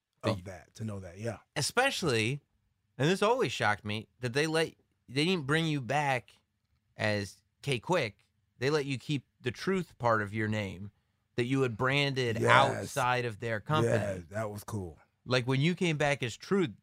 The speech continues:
Speaker 1: that had to shock you.
Speaker 2: Whammied me.
Speaker 1: Yeah.
Speaker 2: Whammied me, man. And it was, uh, man, I was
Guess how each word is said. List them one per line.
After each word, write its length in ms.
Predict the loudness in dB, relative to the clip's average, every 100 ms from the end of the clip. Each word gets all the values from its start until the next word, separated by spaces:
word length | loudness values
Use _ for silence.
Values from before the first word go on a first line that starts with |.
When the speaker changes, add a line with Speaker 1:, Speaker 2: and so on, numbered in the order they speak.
| _ 0
Speaker 1:
that 160 | 2
had 180 | 2 0
to 400 | 0 0 0 -4
shock 360 | 0 0 0 -4
you. 140 | -14 -18 -20 _ _ _ _ _ _ _ -6
Speaker 2:
Whammied 540 | 0 2 2 0 -4
me. 320 | -12 -16 -12 -2
Speaker 1:
Yeah. 360 | 2 2 2 -2
Speaker 2:
Whammied 480 | -2 2 2 2 -2
me, 120 | -8
man. 360 | -10 -8 -4 -4
And 220 | -2 -2
it 100 | 0
was, 220 | -2 -2
uh, 280 | -2 -4 -6 -8 _ _ _ _
man, 220 | -4 -4
I 120 | -2 -2
was 180 | -4